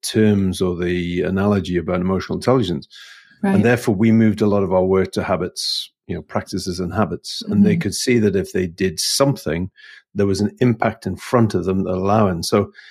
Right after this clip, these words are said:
Speaker 1: so I think there's a piece for me, and I, I don't know, I'd love your views on this. I think there's a shift sometimes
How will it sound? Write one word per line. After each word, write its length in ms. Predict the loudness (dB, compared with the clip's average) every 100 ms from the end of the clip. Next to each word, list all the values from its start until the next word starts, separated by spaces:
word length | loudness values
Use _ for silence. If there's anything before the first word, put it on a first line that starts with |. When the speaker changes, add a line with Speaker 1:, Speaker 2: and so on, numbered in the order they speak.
| -20 _
Speaker 1:
so 180 | 2
I 100 | 4
think 300 | 4 4 4
there's 180 | 4 2
a 60 | 2
piece 320 | 0 0 0
for 180 | -2 -2
me, 160 | 0 2
and 120 | 2
I, 180 | 0 -2
I 20 |
don't 200 | -2 0
know, 220 | 0 -2 -4
I'd 100 | -2
love 160 | -2
your 220 | -2 -4 -2
views 360 | 2 4 4
on 100 | -2
this. 300 | -6 -6 -4 -4
I 100 | -2
think 200 | 0 0
there's 120 | 0
a 100 | -2
shift 580 | -2 -2 0 -2 -4 -4
sometimes 920 | -2 -2 -4 -8 -8 -10 -6 -6 -8